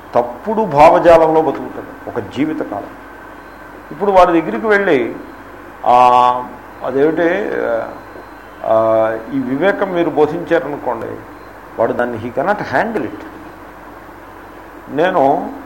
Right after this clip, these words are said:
ఒక సందర్భంలో ఆత్మస్వరూపాన్ని గురించి ఏ విధమైన నిర్వచనాన్ని మీరు దరికి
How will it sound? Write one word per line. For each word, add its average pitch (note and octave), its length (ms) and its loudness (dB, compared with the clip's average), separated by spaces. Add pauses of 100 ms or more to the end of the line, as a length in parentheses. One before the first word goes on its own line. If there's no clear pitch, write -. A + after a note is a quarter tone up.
(720)
ఒక C#3+ 460 6
సందర్భంలో C#3 760 0 (880)
ఆత్మస్వరూపాన్ని E3+ 1300 0
గురించి D#3+ 520 -6
ఏ D3+ 80 2
విధమైన D#3 560 -2
నిర్వచనాన్ని C3+ 920 -4
మీరు F3 240 -4
దరికి C3 400 0